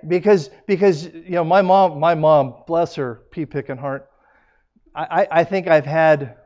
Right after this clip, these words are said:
a, a, a, a hundred thousand tetanus shots in my life. Uh, because every time I cut myself on a rusty nail, she wanted to make sure that I didn't get lockjaw. That's what, you know, that's what we were told. You know, "You're gonna get lockjaw."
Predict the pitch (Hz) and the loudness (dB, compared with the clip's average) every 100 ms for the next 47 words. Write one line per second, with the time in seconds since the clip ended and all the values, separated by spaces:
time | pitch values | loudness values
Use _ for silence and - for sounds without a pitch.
0 | _ _ - - 147 - 165 160 151 _ | _ _ -20 -20 -20 -20 -18 -14 -14 _
1 | _ _ _ _ 147 - 190 196 147 156 | _ _ _ _ -18 -8 -6 -6 -8 -4
2 | 170 180 143 135 175 165 147 - 143 113 | -2 -2 -6 -10 -8 -8 -10 -12 -12 -12
3 | - - _ 151 131 123 120 107 110 _ | -16 -20 _ -16 -12 -12 -12 -14 -18 _
4 | - - - _ - - - _ _ _ | -20 -20 -20 _ -20 -20 -20 _ _ _
5 | _ _ - 139 127 143 160 143 160 180 | _ _ -16 -14 -10 -4 -2 0 2 2
6 | 180 185 170 156 151 190 165 151 - 139 | 0 -4 -2 -4 -2 -6 -2 -4 0 -2
7 | 139 135 143 143 156 151 131 - 147 175 | -2 -2 -2 -2 -4 -2 -2 -2 2 2
8 | 185 175 202 226 - - 185 147 151 - | 2 2 2 2 4 6 6 4 0 -12
9 | _ _ _ _ _ _ _ 175 170 170 | _ _ _ _ _ _ _ 4 6 6
10 | 190 180 185 160 135 - 131 113 _ _ | 4 2 0 0 -2 -4 -14 -14 _ _
11 | 156 165 151 - 156 160 147 131 147 143 | -4 -4 -4 -6 -8 -6 -6 -2 -4 -4
12 | 151 156 160 165 151 117 - _ _ 151 | -6 -4 -4 -6 -10 -12 -18 _ _ -20
13 | 139 131 127 135 202 233 196 160 170 113 | -20 -18 -16 -12 -10 -8 -8 -6 -6 -6
14 | - 120 | -10 -16